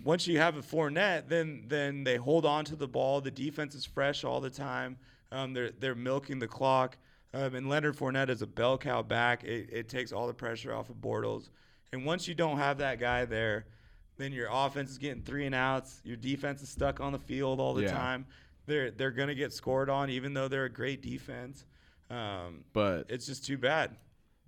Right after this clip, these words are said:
Speaker 2: Yeah, I mean, but let, let, let's get back to Indianapolis and, and Tennessee. We'll talk about Jacksonville in a little
Speaker 1: Oh,
Speaker 2: bit.
Speaker 1: yeah. <laughs> Nice.
Speaker 2: <laughs> Just
Speaker 1: Uh,
Speaker 2: got on a
Speaker 1: A-,
Speaker 2: whole
Speaker 1: A-,
Speaker 2: Jacksonville tangent.
Speaker 1: Yeah, A-, A F C South, baby.
Speaker 2: <laughs>
Speaker 1: Uh, always dramatic.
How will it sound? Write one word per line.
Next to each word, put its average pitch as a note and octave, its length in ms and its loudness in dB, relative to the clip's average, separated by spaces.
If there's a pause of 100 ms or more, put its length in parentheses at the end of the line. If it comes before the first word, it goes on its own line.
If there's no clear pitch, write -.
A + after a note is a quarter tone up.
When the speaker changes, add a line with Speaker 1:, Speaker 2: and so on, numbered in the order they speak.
Speaker 2:
Yeah, G#2+ 240 2
I F#2+ 60 2
mean, G2+ 260 0 (220)
but A#2 100 4
let, C3 240 6
let, B2+ 240 6
let's C3+ 140 6
get C#3 100 6
back B2+ 200 6
to A#2+ 100 2
Indianapolis G#2+ 560 2
and, G2 240 -4
and F#2+ 160 -4
Tennessee. F#2+ 320 -4
We'll G2+ 100 -2
talk G#2 160 2
about F2+ 160 -4
Jacksonville F2 440 -6
in D#2+ 40 -8
a D#2+ 80 -8
little E2 180 -4
Speaker 1:
Oh, C#3 60 4
Speaker 2:
bit. B2+ 300 0 (400)
Speaker 1:
yeah. G3+ 380 2 (160)
<laughs> - 380 -4
Nice. A2 500 0
Speaker 2:
<laughs> - 100 -4
Just G#3 500 4
Speaker 1:
Uh, C#3 100 6
Speaker 2:
got - 200 10
on E3+ 160 12
a C#3 40 10
Speaker 1:
A-, - 40 10
Speaker 2:
whole D3+ 260 10
Speaker 1:
A-, C#3 220 10
Speaker 2:
Jacksonville B2 680 6
tangent. A#2 480 2
Speaker 1:
Yeah, C#3+ 300 8
A-, C#3+ 320 2
A C3+ 220 4
F A#2+ 80 -4
C C3+ 220 -4
South, A#2 400 2
baby. A2+ 440 2
Speaker 2:
<laughs> - 380 6
Speaker 1:
Uh, C#3 480 6
always C3+ 360 4
dramatic. A#2+ 640 0